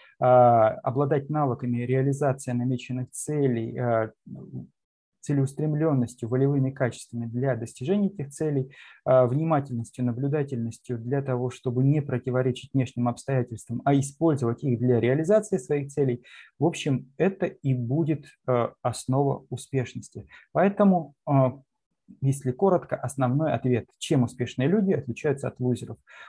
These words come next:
Умением достигать своей цели за счёт правильного планирования, самоорганизации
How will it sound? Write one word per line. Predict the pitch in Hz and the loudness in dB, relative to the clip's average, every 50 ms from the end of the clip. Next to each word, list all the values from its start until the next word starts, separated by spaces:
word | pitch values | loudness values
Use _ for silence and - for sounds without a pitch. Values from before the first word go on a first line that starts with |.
| - - | -6 0
Умением | 131 127 147 185 202 202 196 180 147 127 | 2 4 6 6 6 6 6 4 4 0
достигать | 117 110 - - 139 120 127 123 113 - | 0 -2 -4 -4 -2 0 0 0 0 -4
своей | - - 117 123 139 143 | -6 -6 -2 -2 -2 -2
цели | 143 - - 220 220 208 202 196 175 151 - | -4 -4 -2 0 0 2 2 2 2 0 -4
за | 123 107 - 135 135 | -8 -8 -6 -6 -6
счёт | 131 - - - 147 135 117 - - - - 123 - - | -6 -8 -6 -2 0 0 0 0 -4 -8 -8 -8 -4 0
правильного | - 151 147 139 120 113 110 107 107 110 113 - _ | 2 4 4 4 4 0 0 -2 -4 -6 -6 -6 _
планирования, | - 135 147 175 196 226 226 214 202 180 175 165 156 147 143 143 143 - _ | 2 2 4 6 6 4 4 4 4 2 2 0 0 0 0 -2 -4 -8 _
самоорганизации | - - - - 151 143 127 117 113 - - 123 127 120 135 139 143 156 143 147 190 208 220 214 - - - 185 175 165 151 139 | -8 -6 -2 0 2 2 2 0 0 -2 -4 -4 -4 -2 0 0 0 0 0 0 2 2 2 0 -2 -6 -2 0 0 0 -2 -6